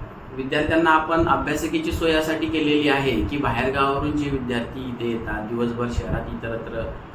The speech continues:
हिंडतात, तर त्यांना इथे एक शांत ठिकाणी बसून पूर्ण दिवसभर त्यांचा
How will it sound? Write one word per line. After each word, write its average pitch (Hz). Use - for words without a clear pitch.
हिंडतात, 113
तर 117
त्यांना 165
इथे 160
एक 147
शांत 143
ठिकाणी 156
बसून 139
पूर्ण 139
दिवसभर 135
त्यांचा 127